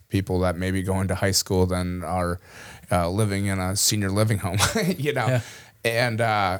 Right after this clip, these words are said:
Speaker 1: I was like, "Hey, you know, you gotta go out there and make those memories." <laughs> You know what I mean? Like, "Oh, God,
Speaker 2: Yeah.
Speaker 1: might be too late now," you know?
Speaker 2: <laughs>
Speaker 1: Uh, but, uh, yeah, I just, I lo-, I really enjoy going out and speaking, and, and I, I feel like I can bring a really good sense of humor, too, with a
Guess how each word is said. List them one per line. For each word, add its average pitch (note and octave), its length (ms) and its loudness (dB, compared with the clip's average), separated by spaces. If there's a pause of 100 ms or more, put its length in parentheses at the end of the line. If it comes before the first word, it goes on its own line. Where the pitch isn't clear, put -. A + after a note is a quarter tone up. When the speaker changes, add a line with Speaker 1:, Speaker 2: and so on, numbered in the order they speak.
Speaker 1:
I A2 80 0
was A#2 140 0
like, G2 140 0
"Hey, C#3 100 0
you C3+ 100 2
know, C3 80 2
you B2 60 -2
gotta C3+ 160 2
go C#3+ 120 0
out D3+ 120 -4
there D3 100 0
and C3 100 -2
make C3 200 0
those C3 200 0
memories." B2+ 480 2 (120)
<laughs> A3 300 0
You A3+ 100 2
know A3 80 -6
what - 200 -2
I F3+ 40 0
mean? D#3+ 120 0
Like, C#3+ 140 2
"Oh, D3 260 0
God, A#2+ 240 -4 (300)
Speaker 2:
Yeah. B2 180 4
Speaker 1:
might C3 140 2
be B2+ 160 2
too B2 160 -2
late B2 180 2
now," F#2+ 220 -2 (140)
you G2+ 60 2
know? G#2+ 280 2
Speaker 2:
<laughs> - 100 -10
Speaker 1:
Uh, G#2 300 4 (720)
but, A#2+ 280 -2
uh, G#2 340 2 (140)
yeah, G3 220 0
I C3 80 2
just, D3 220 -2
I - 80 0
lo-, F3+ 140 2
I - 80 0
really F3 240 2
enjoy C#3 260 0
going A#2+ 220 0
out G#2+ 120 0
and A2 100 -6
speaking, G2+ 540 -2
and, F#2 280 -4
and G2 160 0
I, G#2 240 2
I A#2+ 140 2
feel C#3 160 0
like C3+ 100 2
I B2+ 80 2
can A2+ 160 2
bring A2 140 2
a G#2 40 0
really G2 220 2
good G2 220 -2
sense - 580 -2
of F#2 100 -2
humor, G2+ 300 0
too, G2 260 2
with F#2+ 200 0
a F2 260 0